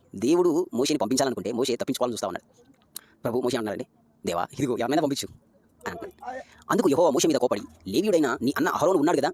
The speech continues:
అతడు చక్కగా మాట్లాడగలడని నాకు తెలుసు. అంతేగాక ఇప్పుడు అతడు నిన్ను కలుసుకోవడానికి నీకు ఎదురుగా వస్తున్నాడు, అతడు నిన్ను బట్టి తన మనసులో సంతోషిస్తున్నాడు." ఇదిగో మోషే, మోషే మీదగా కోపం వచ్చింది దేవుడికి.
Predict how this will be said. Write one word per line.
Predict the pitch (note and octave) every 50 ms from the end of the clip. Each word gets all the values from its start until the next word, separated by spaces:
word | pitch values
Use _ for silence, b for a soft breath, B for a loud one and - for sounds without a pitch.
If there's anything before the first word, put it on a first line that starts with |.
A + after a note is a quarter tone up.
| - -
అతడు | D3 G#3+ F#3
చక్కగా | D3+ - - F3 F#3 E3
మాట్లాడగలడని | C3 C3 - E3+ F3+ E3+ C#3+ B2+ B2+ C3+
నాకు | A2+ -
తెలుసు. | G#2+ A2 - - b b b b
అంతేగాక | G#2 A#2+ F3+ D#3+ D#3 D#3+ D#3 - - - - - - -
ఇప్పుడు | - F#3+ D#3 C3 - -
అతడు | A#2 C3+
నిన్ను | C#3 C3+ C3 B2
కలుసుకోవడానికి | - G#2+ - F#3 D#3+ D3 C3+ C3+
నీకు | B2 A#2
ఎదురుగా | A2+ D3+ D3+ C3+
వస్తున్నాడు, | B2 - B2+ B2 A2+ - -
అతడు | G#2 B2+
నిన్ను | B2 A#2+ A#2
బట్టి | A#2 A#2+ - C3+ C3+
తన | A#2+ A2+
మనసులో | G#2 A#2+ - A#2+ A2+
సంతోషిస్తున్నాడు." | - B2 B2 - - - G#2+ G#2 A2+ G#2 F2 B B B B B -
ఇదిగో | - D#3+ - A#2+ - - - -
మోషే, | A#2+ C#3 - B2 -
మోషే | A#2 B2+ C#3
మీదగా | B2+ A2 G#2+ G2+ F#2+
కోపం | G2 - G2+ G2+ G#2+
వచ్చింది | - - F#2+
దేవుడికి. | F2+ F2+ F2+ -